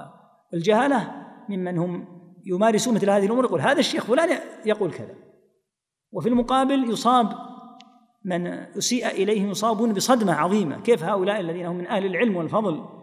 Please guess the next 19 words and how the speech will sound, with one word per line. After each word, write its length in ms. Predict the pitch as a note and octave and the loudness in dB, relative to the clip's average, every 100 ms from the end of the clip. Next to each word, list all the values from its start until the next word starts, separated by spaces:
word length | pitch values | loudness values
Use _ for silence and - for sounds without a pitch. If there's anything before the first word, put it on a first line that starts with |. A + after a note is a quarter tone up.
| - F3+ | -16 -8
المفترض 560 | F#3+ - F#3 A#3 - - - - | -6 -2 -2 -2 -4 -14 -20 -12
أن 100 | F3+ | -6
يمنعوا 540 | F3+ - G#3+ B3+ A#3 G3+ | -6 -2 2 4 4 2
الناس 360 | G#3 G#3 F3 | 2 2 -2
وأن 420 | E3 E3+ F3+ F3 E3+ - - | -4 -6 -6 -8 -12 -18 -8
يحذروا 400 | G3 B3+ A#3 A#3 | -2 0 2 2
الناس 260 | A3+ G#3 G#3+ | 2 2 0
من 60 | |
مثل 180 | G#3 G#3+ | 0 2
هذا، 160 | A#3+ B3 | 2 2
صاروا 300 | - A#3+ G#3+ | 4 4 6
هم 140 | C4 | 6
الذين 280 | B3 G#3+ G#3+ | 6 4 2
يمارسون 460 | F#3+ F3+ E3 D#3 D3 | 0 -2 -2 -4 -8
هذا؟ 120 | A3+ | -6
الفتنة 320 | A#3 C#4 C4+ | -8 -4 -4
في 120 | B3 | -2
هذا 140 | C4+ B3 | -2 -2
كبيرة. 340 | C4+ A3+ | -2 -2